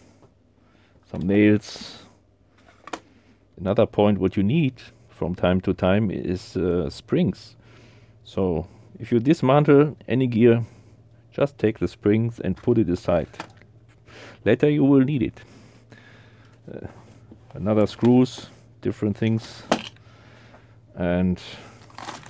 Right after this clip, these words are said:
uh, another different,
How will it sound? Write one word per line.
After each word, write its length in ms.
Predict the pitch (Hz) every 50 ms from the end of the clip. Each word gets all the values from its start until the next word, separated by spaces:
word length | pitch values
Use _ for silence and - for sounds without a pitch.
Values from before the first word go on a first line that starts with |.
| - - - -
uh, 200 | 98 90 90 90 - - - - - - - - - - - - - - - - - - - - - -
another 380 | 73 76 85 98 98 98 98 92 - - - -
different, 520 | - 101 95 - 107 101 101 92 - -